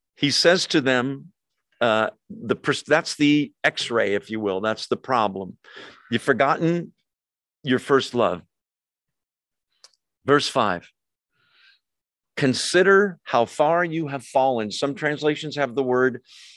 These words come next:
"remember." That's really important, that we remember what it was like at the beginning when we understood the gospel and how much he, Jesus Christ, has, God has done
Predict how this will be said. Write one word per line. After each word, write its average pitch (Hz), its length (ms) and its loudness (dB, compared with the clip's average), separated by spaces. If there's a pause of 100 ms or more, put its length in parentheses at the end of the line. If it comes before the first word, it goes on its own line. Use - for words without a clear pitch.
(300)
"remember." 110 880 -4 (800)
That's - 240 -2
really 131 680 -2
important, 113 560 -4 (440)
that 120 200 0
we 131 440 -2 (260)
remember 120 1040 -2 (720)
what 139 180 2
it 165 100 0
was 151 140 -2
like 127 240 0
at 127 100 -6
the 135 60 -4
beginning 143 360 -2
when 120 140 0
we 127 200 -2
understood 147 600 0
the 135 80 0
gospel 139 480 -2
and 123 100 -6
how 143 100 -2
much 151 320 -6 (220)
he, 160 460 -6 (500)
Jesus 151 420 -6
Christ, 135 340 -4
has, 117 120 -6
God 131 400 0
has 127 220 -4
done 135 400 -2